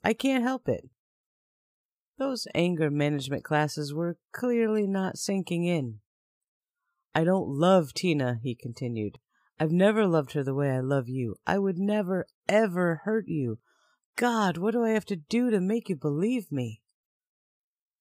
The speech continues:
"I don't know," I said honestly. "I love you. I do know that, though."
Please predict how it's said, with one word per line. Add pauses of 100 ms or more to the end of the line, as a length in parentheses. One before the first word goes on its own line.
(160)
"I
don't
know,"
I
said
honestly. (560)
"I
love
you. (140)
I
do
know
that,
though."